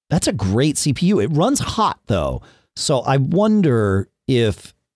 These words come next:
that's what Apple's working on, is some option to actually increase the capacity of the C P U without increasing heat in there. And so anyway,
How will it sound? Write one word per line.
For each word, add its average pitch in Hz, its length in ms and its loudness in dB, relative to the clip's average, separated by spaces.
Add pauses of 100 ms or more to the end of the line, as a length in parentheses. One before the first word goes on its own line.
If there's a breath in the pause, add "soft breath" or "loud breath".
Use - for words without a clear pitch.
(100)
that's 127 520 0
what 110 520 0
Apple's 95 360 0
working 95 360 0
on, 82 180 2
is 78 180 2
some 98 560 0
option 85 540 0
to 78 340 -2 (460)
actually 92 420 0
increase 107 500 2
the - 120 -4
capacity 107 640 0
of 80 120 -2
the 76 60 -4
C 95 200 0
P 92 120 -2
U 80 200 2
without 80 500 2
increasing 80 560 0
heat - 600 -6 (480 loud breath)
in 78 160 4
there. 58 380 -2 (200)
And 69 340 -2 (160)
so 57 240 -10 (320)
anyway, 52 300 -10